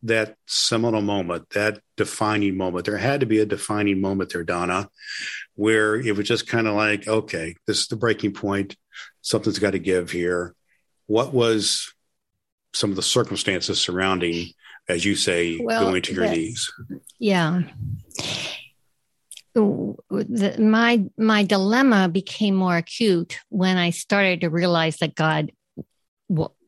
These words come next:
Speaker 2: when, when I started to realize, I thought he really did want me to stay married, that I didn't have an escape here, right? And
Speaker 1: Okay.
Speaker 2: so there were several things that happened, not, not acutely, but over, I don't know,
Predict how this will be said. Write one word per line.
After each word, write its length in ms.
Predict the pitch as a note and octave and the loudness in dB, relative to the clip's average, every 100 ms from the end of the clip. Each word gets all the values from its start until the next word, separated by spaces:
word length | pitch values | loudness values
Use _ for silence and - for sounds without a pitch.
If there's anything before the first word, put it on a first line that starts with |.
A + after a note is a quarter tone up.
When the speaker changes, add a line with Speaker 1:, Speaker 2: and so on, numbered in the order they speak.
| F#3 - - - | -4 -4 -8 -2
Speaker 2:
when, 260 | E3+ F3+ - | 2 2 0
when 220 | - E3+ E3 | -2 2 2
I 60 | |
started 400 | E3+ - A#3+ G#3+ | 0 2 2 4
to 60 | F3+ | 2
realize, 300 | D#3+ E3+ D#3 | 2 2 2
I 80 | D#3 | 0
thought 220 | E3+ D#3+ | 0 -2
he 160 | - D3 | -2 -2
really 220 | D#3+ D#3+ | 0 0
did 380 | C#3 - E3+ D3+ | -2 -4 -4 -2
want 220 | D#3 D3 | -2 -2
me 100 | E3 D3+ | -2 -4
to 100 | D#3+ | -6
stay 240 | - D3 | -4 -2
married, 460 | C#3+ C3+ - - - _ _ | -2 -2 -4 -8 -12 _ _
that 100 | G3 | 0
I 80 | F#3 | 2
didn't 260 | E3+ E3 E3 | 0 -2 -2
have 180 | E3 C#3+ | -2 -2
an 100 | D3 | -2
escape 440 | - - D#3 - | -4 -2 -2 -2
here, 320 | - - - _ - | -6 -6 -6 _ -2
right? 260 | E3+ F#3+ - - - - - | 0 0 -4 -10 -8 -8 -6
And 100 | G3 G3 | -2 0
Speaker 1:
Okay. 20 | |
Speaker 2:
so 140 | A3+ | 2
there 140 | G#3 G3 | 2 2
were 100 | F#3 | 2
several 380 | - A3 F#3 | 2 0 0
things 240 | F#3+ F#3+ F3+ | 0 0 0
that 100 | E3+ | 0
happened, 560 | F3 G3 G3 D3+ D#3 - - | 0 0 0 -2 -4 -6 -2
not, 300 | G#3 G#3 G3 - | 4 4 4 2
not 420 | G3+ G3+ F#3+ F3 _ - _ - | 4 6 4 0 _ -20 _ -2
acutely, 480 | G3 - G3+ E3 D#3 | -2 0 0 2 0
but 180 | E3 D#3+ | 0 -2
over, 500 | F#3+ E3+ E3+ D#3 D#3 - | 0 2 2 0 -2 -4
I 40 | |
don't 120 | A#3+ | 0
know, 220 | E3 E3 | 2 2